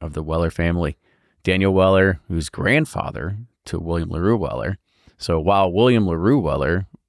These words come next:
sorry, while William LaRue Weller's place in whiskey history is widely known as one of the first to sell a wheated bourbon in Kentucky, his grandfather's story has yet to be shared. So after fighting in the Revolutionary War, Daniel Weller embarked on a flatboat voyage down the Ohio River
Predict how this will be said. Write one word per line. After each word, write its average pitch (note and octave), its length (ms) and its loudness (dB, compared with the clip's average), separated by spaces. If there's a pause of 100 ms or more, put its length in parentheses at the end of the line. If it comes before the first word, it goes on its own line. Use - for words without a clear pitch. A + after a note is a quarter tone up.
(140)
sorry, F2 240 0
while F2 280 0
William A2 500 2 (400)
LaRue F#2+ 340 2
Weller's G2 380 2
place A2 340 -2
in E2 160 -6
whiskey F#2+ 260 -2
history G2 300 0
is E2 80 -2
widely A#2 340 2
known E2+ 260 0
as E2+ 120 -2
one F2+ 100 0
of E2+ 60 0
the E2 60 -2
first G2+ 260 0
to E2+ 80 -8
sell F#2+ 260 2
a F2+ 80 2
wheated F#2 320 0
bourbon F2+ 240 0
in D#2+ 60 -2
Kentucky, F2 500 0 (440)
his G#2+ 200 0
grandfather's G2+ 600 2
story A2 220 2
has G2+ 120 2
yet A2+ 140 4
to A#2 60 -10
be A2+ 80 2
shared. E2+ 440 0 (420)
So - 180 -4
after F#2+ 240 -2
fighting G2+ 360 2
in G2 80 0
the F#2+ 80 0
Revolutionary F#2 640 2
War, F#2 300 4
Daniel E2+ 340 0
Weller F2 280 2
embarked E2+ 400 -2
on E2+ 100 -2
a E2 80 0
flatboat A2 520 -2
voyage F#2 380 0
down G#2+ 220 2
the F#2+ 100 0 (120)
Ohio F#2 300 2
River F#2+ 340 4